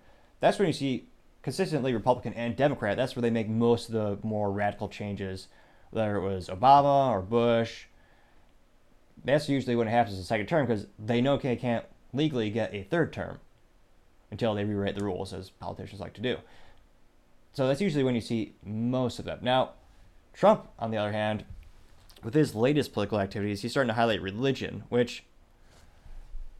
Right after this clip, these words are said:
in terms of political strategy and moral strategy, is a good idea given the amount of persecution these days in the United States.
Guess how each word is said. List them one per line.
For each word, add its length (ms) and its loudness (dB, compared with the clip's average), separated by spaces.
in 100 -6
terms 220 2
of 180 2
political 300 0
strategy 600 0
and 120 -4
moral 160 2
strategy, 520 -2
is 200 -2
a 60 -2
good 160 2
idea 400 2
given 400 -2
the 420 -2
amount 240 2
of 60 -16
persecution 600 -4
these 160 -4
days 180 -4
in 60 -8
the 60 -4
United 140 -6
States. 540 -6